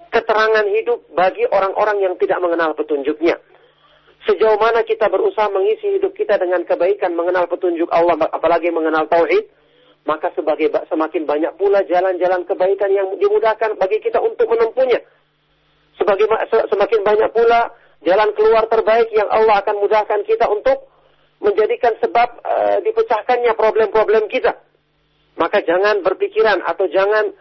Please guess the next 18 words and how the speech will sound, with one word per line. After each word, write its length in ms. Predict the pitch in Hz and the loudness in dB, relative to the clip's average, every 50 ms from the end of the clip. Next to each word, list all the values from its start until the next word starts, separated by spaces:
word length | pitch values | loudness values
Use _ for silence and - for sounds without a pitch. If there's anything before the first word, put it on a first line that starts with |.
| _ _ _ _ _ _ _ _ _ _ | _ _ _ _ _ _ _ _ _ _
pernah 300 | _ 208 208 202 208 202 196 | _ -2 0 0 0 -2 0
kagum 400 | - 220 220 185 190 233 226 202 | 0 -2 -2 0 0 0 0 2
dengan 240 | 196 196 196 185 - - | 0 2 2 0 0 0
orang-orang 500 | 185 180 185 180 - - 196 202 196 190 180 | 0 0 0 0 0 0 2 2 2 2 2
yang 100 | 175 165 160 | 0 0 0
tidak 240 | - 190 190 175 160 | 0 0 0 0 0
beriman 340 | 180 175 190 196 196 180 170 - | -2 -2 0 0 0 -2 -2 -4
kepada 260 | 170 - 170 156 - | -2 0 0 2 2
Allah 240 | - 170 175 170 165 | 2 4 4 4 2
dan 160 | 165 156 147 | 0 -2 0
hari 220 | 156 160 156 160 | -2 -2 -2 0
kemudian 480 | - 175 165 170 160 156 165 262 320 320 | -2 -2 -2 -2 0 0 0 0 0 -2
tidak 180 | 320 156 156 - | -4 -4 -4 -4
mengenal 320 | 170 165 170 170 170 160 | -2 -2 0 0 0 2
agama 380 | - 156 151 156 156 156 156 156 | 0 0 0 0 0 2 2 2
yang 160 | 156 156 - | 2 0 0
hak. 240 | - 185 196 - - _ _ _ _ _ _ _ _ _ _ _ _ _ | 0 -2 -2 -2 -6 _ _ _ _ _ _ _ _ _ _ _ _ _
Mereka 300 | - 180 180 180 180 | 0 0 0 2 2